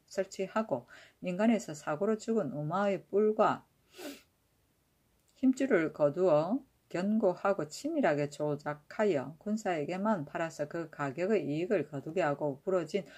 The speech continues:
활을 수리하기 원하는 자도 허락하여 그 수리한 것의 자수에 따라 역시 이익을 거두어 모두 활 만드는 소용에 쓰도록 하되 영구히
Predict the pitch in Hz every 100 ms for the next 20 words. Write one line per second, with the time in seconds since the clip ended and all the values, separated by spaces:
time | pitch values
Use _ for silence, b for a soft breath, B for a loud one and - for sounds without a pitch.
0 | B B - 240 196 - 247 233 196 180
1 | 175 165 143 151 156 190 254 196 180 214
2 | 175 190 180 - 202 151 B B B -
3 | 151 147 214 214 170 160 180 160 - 156
4 | 196 208 185 156 151 143 180 - 165 143
5 | 156 202 196 147 135 147 175 139 143 156
6 | 175 147 B B _ 147 147 143 175 247
7 | 311 - _ - 226 254 247 - 147 156
8 | 208 196 - 190 185 - 180 160 135 151
9 | 170 254 160